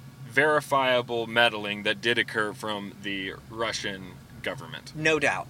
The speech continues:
Speaker 2: But, but, and not even talking about collusion, but what I'm really trying to get at is, like, do you know how much money is spent on a political campaign?
Speaker 1: Yeah.
Speaker 2: Like,
Speaker 1: Yeah, exactly.
Speaker 2: you are bought and paid for day one with millions of dollars.
Speaker 1: Yes.
Speaker 2: Like,
Speaker 1: A
Speaker 2: the
Speaker 1: hundred, a hundred K is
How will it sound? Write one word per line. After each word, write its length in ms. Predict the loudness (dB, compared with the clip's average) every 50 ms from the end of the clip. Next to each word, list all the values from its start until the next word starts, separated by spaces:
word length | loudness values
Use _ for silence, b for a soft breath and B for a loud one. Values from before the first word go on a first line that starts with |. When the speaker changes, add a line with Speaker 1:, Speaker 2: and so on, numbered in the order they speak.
| -8 -2
Speaker 2:
But, 260 | 0 0 0 0 0
but, 200 | 0 0 0 -2 -4 -12 -14 -4 -4
and 100 | -2 0
not 180 | 0 0 0
even 180 | 0 -2 -4 -4
talking 300 | -6 -6 -6 -6 -6 -4
about 220 | -2 -2 -2 -2
collusion, 440 | -4 -8 -4 -4 -4 -4 -4 -6 -6
but 120 | -6 -4 -2
what 100 | -2 -2
I'm 140 | -2 0
really 180 | -2 -2 -2 -2
trying 220 | 0 2 2 2
to 60 | 0 0
get 180 | 2 2 4
at 140 | 4 4 2
is, 180 | 0 -2 -6 -6
like, 160 | -6 -6 -8 -10 B B B B B B B B B B -14 -14 -14 -16 -16 -12 -6
do 80 | -4
you 80 | -2 0
know 120 | 0 0
how 80 | 0 2
much 240 | 4 4 4 4 4
money 180 | 2 4 4
is 80 | 4 2
spent 240 | 2 4 4 4 4
on 120 | 4 0
a 40 | 0
political 640 | -2 -2 -2 0 0 0 0 -2 -6 -6 -6 -6 -4
campaign? 680 | -4 -2 0 0 0 0 -2 -2 -2 0 -2 -4 -6 -8 -12 -12 -4
Speaker 1:
Yeah. 380 | 4 8 8 8 8 8 2 -6 -8 -10 0 8
Speaker 2:
Like, 360 | 8 8 8 8 0 -12 -14 -14 -14 -8 0
Speaker 1:
Yeah, 340 | 4 4 4 4 2 -4 -4 -6
exactly. 560 | -6 -6 -4 -2 -2 -2 -2 -4 -4 -2 2
Speaker 2:
you 120 | 6 8
are 100 | 8 8
bought 380 | 8 6 8 10 12 12 10 8
and 140 | 4 -6 -6
paid 360 | -4 0 0 0 0 0 -4
for 440 | -6 -4 -2 0 0 0 0 -2 -6 -12 -14 -12 -12 -8 0
day 260 | 4 6 6 6 4
one 420 | 2 2 2 4 4 4 2 0
with 160 | -2 -6 -6 -6
millions 960 | -8 -10 -8 -8 -6 -6 -4 -2 -2 0 2 2 2 2 2 0 -2 -2
of 100 | -4 0
dollars. 560 | 4 6 6 6 6 2 -2 -8 -10 -4 0 0
Speaker 1:
Yes. 420 | 0 0 0 -4 -6 -8 -8 -4 4
Speaker 2:
Like, 240 | 6 6 6 6 2
Speaker 1:
A 20 | -4
Speaker 2:
the 60 | -4
Speaker 1:
hundred, 520 | 2 2 2 2 2 0 -2 -2 -2 -4 -4
a 120 | -2 -2
hundred 380 | -2 -2 -2 -2 -2 -2 -4 -2
K 240 | 4 4 4 4 4
is 320 | 2 -2 -4 -4 -6 -8